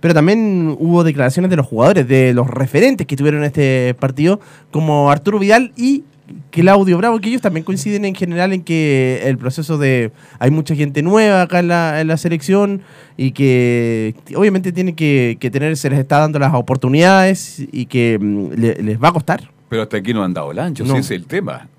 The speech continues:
Speaker 2: Si la
Speaker 1: Sí.
Speaker 2: oportunidad se la han dado. El problema es que no, están muy lejos de lo que fue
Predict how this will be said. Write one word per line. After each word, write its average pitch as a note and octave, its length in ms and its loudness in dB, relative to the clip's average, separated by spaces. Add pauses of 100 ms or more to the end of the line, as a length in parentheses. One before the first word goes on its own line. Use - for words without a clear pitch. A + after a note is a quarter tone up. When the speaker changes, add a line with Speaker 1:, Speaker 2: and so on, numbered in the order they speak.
(200)
Speaker 2:
Si - 120 -12
la G2 80 -6
Speaker 1:
Sí. G2 40 -6
Speaker 2:
oportunidad G2 400 -6
se A#2+ 100 -10
la F2+ 60 -8
han E2+ 100 -10
dado. F2+ 400 -8
El - 60 -12
problema E3+ 340 -10
es C#3 60 -12
que C3 100 -8
no, D#3+ 380 -4 (420)
están - 260 -8
muy D3+ 180 -4
lejos E3+ 340 -6
de C#3 40 -6
lo B2 100 -8
que A#2 120 -14
fue D3+ 380 -10